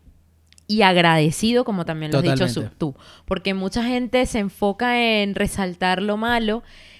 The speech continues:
Speaker 1: y no es capaz de valorar aquellas pequeñas cosas que puedes aprovechar para engrandecerte tú como persona y agradecer a los demás.
Speaker 2: Totalmente. Yo quiero que también aprovechen la oportunidad,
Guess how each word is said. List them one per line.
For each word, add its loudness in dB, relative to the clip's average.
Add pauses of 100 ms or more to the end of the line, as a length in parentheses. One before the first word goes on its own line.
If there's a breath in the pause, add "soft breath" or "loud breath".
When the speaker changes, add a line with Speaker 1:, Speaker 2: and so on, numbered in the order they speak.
(100)
Speaker 1:
y 0
no 0
es 0
capaz 0
de 0
valorar 2
aquellas -4
pequeñas -6
cosas -2
que -8
puedes -4
aprovechar -4
para -2
engrandecerte -8
tú -8
como -6
persona -6 (280 loud breath)
y 0
agradecer -4
a -8
los -6
demás. -12
Speaker 2:
Totalmente. -4 (420 loud breath)
Yo -2
quiero 2
que 0
también -6
aprovechen -6
la 0
oportunidad, -2